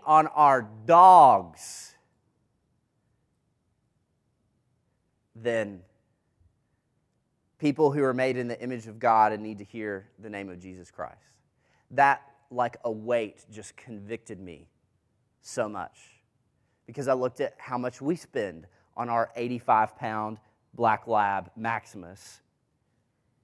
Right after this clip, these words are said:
and then our tithe and our money that goes to our compassion kids and all those other things. Conviction. Let's keep going.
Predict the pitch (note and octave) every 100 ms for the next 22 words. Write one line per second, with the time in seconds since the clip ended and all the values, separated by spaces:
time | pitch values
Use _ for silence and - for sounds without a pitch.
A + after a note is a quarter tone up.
0 | _ A2+ A2 A#2 A2+ A2 G#2 _ _ _
1 | A2 A2+ A2 - - - A#2 G#2 G#2 G#2+
2 | G#2 A#2 A2 G#2 G2+ _ _ A#2 A#2 A#2+
3 | A#2+ A2+ A2+ G#2+ A#2+ A2 - B2 G#2+ -
4 | A#2+ A2 A#2 G#2 - G#2+ - A2+ G2+ G2
5 | - _ _ G#2 G2+ G#2+ G#2 A2 G#2+ F#2+
6 | D#2+ _ - _ _ _ _ _ _ _
7 | _ _ _ A#2 G2+ F#2+ - _ _ _
8 | _ _ _ _ _ _ _ _ _ _
9 | _ _ _ _ _ _ B2+ - E3+ C3+
10 | D3+ G#2